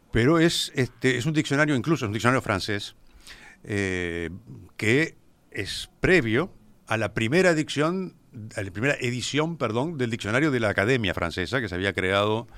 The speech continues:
algunas décadas antes. Eh, y este diccionario, cuyo autor se llama Antoine Furetière,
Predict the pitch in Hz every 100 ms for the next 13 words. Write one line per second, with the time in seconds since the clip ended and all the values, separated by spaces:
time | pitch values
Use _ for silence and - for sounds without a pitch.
0 | - - 92 110 90 101 87 80 104 69
1 | - - - - - - - - - -
2 | 113 - 120 120 117 113 113 107 151 202
3 | 214 226 190 165 165 127 123 175 110 104
4 | 98 123 139 147 - - 101 110 120 120
5 | 110 98 123 139 - - - 98 101 113
6 | 110 98